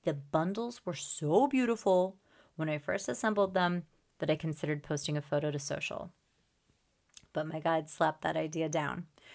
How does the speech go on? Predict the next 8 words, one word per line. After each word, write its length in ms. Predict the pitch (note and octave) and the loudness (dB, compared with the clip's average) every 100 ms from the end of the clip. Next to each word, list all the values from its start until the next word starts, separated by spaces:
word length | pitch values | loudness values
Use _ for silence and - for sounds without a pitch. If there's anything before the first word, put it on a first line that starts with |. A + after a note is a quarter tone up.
| - - | -20 -4
Your 100 | F#3 | -4
practice 500 | - F3 F3 - F#3+ | 2 2 2 -2 -6
should 220 | - E3+ | -4 -2
not 360 | E3 E3 - - | 0 0 0 -4
be 140 | E3+ | -2
about 460 | E3+ D3 D#3 D#3 - | 0 2 2 2 -2
the 80 | |
documentation. 1200 | D3+ D#3 D3+ - D#3 D#3 - D3 C#3+ - D#3 F3 | -4 -2 -2 -4 -6 -6 -6 -6 -6 -8 -12 -14